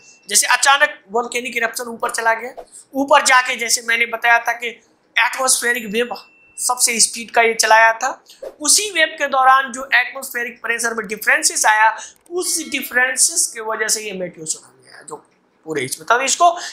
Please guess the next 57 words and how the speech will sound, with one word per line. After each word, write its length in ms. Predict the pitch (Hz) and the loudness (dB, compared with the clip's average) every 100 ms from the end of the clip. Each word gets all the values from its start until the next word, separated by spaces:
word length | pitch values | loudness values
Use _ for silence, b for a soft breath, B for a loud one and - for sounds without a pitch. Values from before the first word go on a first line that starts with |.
| B | B
meteorological 720 | 202 294 330 330 294 262 254 226 | 0 2 2 2 0 0 -4 -2
सुनामी 400 | 220 196 190 190 | 0 0 0 2
कहा 200 | 180 185 | 2 4
जाता 240 | 185 240 | 4 4
है, 80 | 262 | 4
आप 140 | 240 | 4
उसको 180 | - 226 | -2 -6
हिंदी 220 | 208 220 | -12 -12
में 120 | 233 220 | -10 -6
मौसम 220 | 226 233 | -4 -6
विज्ञान 420 | 202 196 202 202 | -8 -4 0 0
संबंधी 440 | 202 180 180 - | -4 -14 -16 -8
सुनामी 320 | - - 156 170 | -8 -8 -18 -8
कह 180 | 185 | -2
सकते 380 | 170 - - 151 | 0 0 -6 -8
हैं। 180 | 233 - B B B 196 | -8 -8 B B B 0
लेकिन 500 | 226 247 247 - 254 | 2 2 -2 6 8
मिलेगा, 300 | 247 254 254 B B - | 8 6 4 B B 0
क्योंकि 160 | 233 269 | 6 6
आप 180 | 233 | 6
जानते 320 | 202 233 254 277 | 4 2 4 2
हैं, 120 | 214 | 6
जो 120 | 220 | 4
भी 140 | 247 | 6
आप 160 | 254 247 | 4 4
coaching 280 | 240 240 254 | -6 -6 -6
में 80 | 240 | 0
जानते 280 | 240 240 247 | 0 2 0
हैं, 80 | |
वो 100 | 240 | 0
ठेके 320 | 233 202 202 214 | 0 0 -2 -4
पे 120 | 214 | 0
रखता 280 | 208 - 208 | 0 6 6
है 120 | 208 | 8
और 160 | 202 | 6
वो 220 | 190 190 180 | 2 -8 -6
उस 120 | 185 | -4
हिसाब 240 | 180 180 | 0 0
से 120 | 175 | 0
बनाता 400 | 175 151 143 - | -4 0 0 2
है, 80 | 160 | -2
तो 120 | 156 | -2
उस 180 | 160 160 | -10 -8
हिसाब 220 | 160 160 | -2 -4
से 100 | 156 | -4
content 340 | 151 151 151 147 139 | -10 -10 -12 -10 -10
writing 280 | 139 147 | -10 -12
वगैरह 260 | 143 135 135 | -14 -12 -10
वो 100 | 139 | -8
लोग 160 | 135 - | -8 -10
करते 280 | 131 - | -12 -14
हैं। 100 | - _ B B B - | -20 _ B B B -2
लेकिन 260 | 233 294 311 | 0 4 6
अगर 180 | 302 | 8
आप 240 | 294 285 285 | 6 6 2
इसमें 260 | 240 277 262 | -6 -6 -4
देखेंगे, 420 | 254 262 240 | -4 -2 -2